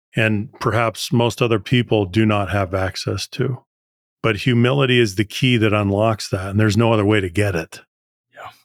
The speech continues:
Speaker 1: Otherwise, it's beyond your, your reach.
Speaker 2: Yeah.
Speaker 1: You can't lay claim to it. But with humility, you can. It's accessible. It becomes accessible to you.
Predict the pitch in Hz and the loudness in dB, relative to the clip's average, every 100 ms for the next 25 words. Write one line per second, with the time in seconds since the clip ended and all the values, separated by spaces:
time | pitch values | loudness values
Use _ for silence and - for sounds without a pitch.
0 | _ _ - 127 123 117 117 113 - 120 | _ _ -2 2 4 2 2 0 -2 0
1 | 117 117 113 104 101 - 110 98 104 131 | 2 2 2 0 -2 -2 -2 0 2 2
2 | 85 - - - - _ _ 139 127 _ | 0 -4 -6 -8 -14 _ _ -16 -16 _
3 | - 110 104 139 120 113 107 110 101 - | -4 -2 -2 -2 -2 -2 0 0 -2 -2
4 | 117 110 - 95 87 87 _ _ _ _ | 0 -2 -2 -4 -4 -8 _ _ _ _
5 | _ - 113 117 - 117 110 131 135 123 | _ -2 0 0 0 0 2 2 2 2
6 | 110 107 110 104 - 117 113 98 90 131 | 0 0 -2 -4 -2 -2 -2 -4 -4 -4
7 | 117 107 - - 110 101 - 98 98 101 | -2 -4 -6 -4 -2 -4 -4 -4 -2 -4
8 | 101 110 101 95 - - 101 - 95 101 | -2 -2 -2 -4 -4 -4 -4 -4 -4 -6
9 | - 104 113 120 | -6 -6 -6 -8